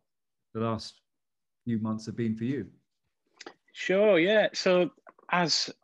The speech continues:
Speaker 2: a lot of artists, um, um, ha-, found themselves in a, in a similar situation during the, the first lockdown, which was, you know, just over a year ago. Um, we were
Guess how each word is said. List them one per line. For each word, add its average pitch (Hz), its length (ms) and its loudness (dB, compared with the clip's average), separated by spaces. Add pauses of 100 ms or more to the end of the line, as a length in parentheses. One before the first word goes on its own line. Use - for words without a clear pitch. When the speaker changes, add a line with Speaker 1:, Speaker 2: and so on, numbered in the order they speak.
(460)
Speaker 2:
a - 80 0
lot 139 320 0
of 123 160 -2
artists, - 680 -6
um, 107 460 -6 (1300)
um, 107 300 0
ha-, 98 300 -10
found 120 280 -2
themselves 113 300 -2
in 113 60 -2
a, 113 100 0
in 123 180 -6
a 113 100 -6
similar 117 240 -2
situation 120 680 0
during 110 560 0
the, 107 280 -2
the - 60 -14
first 123 340 0
lockdown, 107 460 -2
which 104 180 -6
was, 110 320 -4 (120)
you 107 100 -6
know, 101 100 -8
just 120 220 -6
over 113 160 -2
a 107 40 2
year 120 340 0
ago. 101 280 -4 (540)
Um, 107 600 2 (720)
we 143 160 2
were 123 400 6